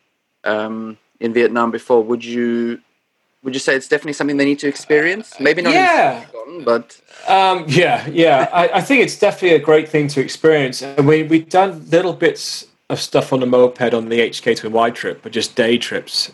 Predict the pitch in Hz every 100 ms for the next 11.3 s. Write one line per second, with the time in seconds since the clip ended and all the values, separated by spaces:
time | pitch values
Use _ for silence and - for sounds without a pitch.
0 | - 104 104 113 107 _ _ _ _ _
1 | - - 104 - 117 113 107 104 90 104
2 | 110 104 104 92 113 120 - - 135 143
3 | 123 117 - 131 123 120 113 101 _ _
4 | _ _ _ - 117 110 117 107 113 104
5 | - 123 123 123 117 - 113 101 113 107
6 | 113 110 107 117 110 - 120 110 - -
7 | _ - - _ - 131 - 196 190 165
8 | 160 147 143 139 123 139 143 143 - 120
9 | - 107 110 120 120 120 117 107 107 113
10 | 117 117 - 113 107 95 98 95 92 _
11 | - 117 104